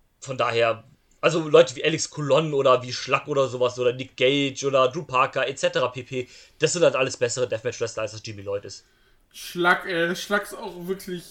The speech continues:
Speaker 2: mittlerweile
Speaker 1: Ja.
Speaker 2: Schlack hat sich ja eingeschlackt.
Speaker 1: Genau. <laughs>
Speaker 2: Ja, aber wie gesagt, die beiden haben sich noch umarmt. Gab ein, zwei krasse Spots. Ich erinnere an die Spritzen durch Nasen und Ohren.
Speaker 1: Ja, Drew Parker wurde dann mal, äh, eine Runde gepierst.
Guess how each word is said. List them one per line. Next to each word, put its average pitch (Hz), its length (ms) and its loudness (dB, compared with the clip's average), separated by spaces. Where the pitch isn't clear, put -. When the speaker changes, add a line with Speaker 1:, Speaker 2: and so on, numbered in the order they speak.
Speaker 2:
mittlerweile 165 880 -2
Speaker 1:
Ja. 165 180 -4
Speaker 2:
Schlack - 360 0
hat 247 160 2
sich 226 160 -8
ja 214 100 6
eingeschlackt. 196 840 2
Speaker 1:
Genau. 120 380 0
<laughs> 185 40 4
Speaker 2:
Ja, 165 380 2
aber 226 100 -2
wie 233 60 -4
gesagt, 240 240 2
die 220 40 -4
beiden 233 260 4
haben 208 140 2
sich 185 120 -14
noch 185 160 -6
umarmt. 240 540 -2
Gab 185 240 -4
ein, 220 180 -2
zwei 220 200 -4
krasse 208 340 -6
Spots. - 640 -8
Ich 233 280 -16
erinnere 233 440 -4
an 220 180 -4
die 190 100 -6
Spritzen 240 640 -8
durch 202 220 -4
Nasen 214 400 0
und 190 120 -2
Ohren. 247 440 -2
Speaker 1:
Ja, 170 260 8
Drew 147 160 -8
Parker 156 320 -2
wurde 147 160 0
dann 135 180 2
mal, 127 200 6
äh, 123 360 4
eine 123 120 -4
Runde 127 180 -6
gepierst. 180 560 -6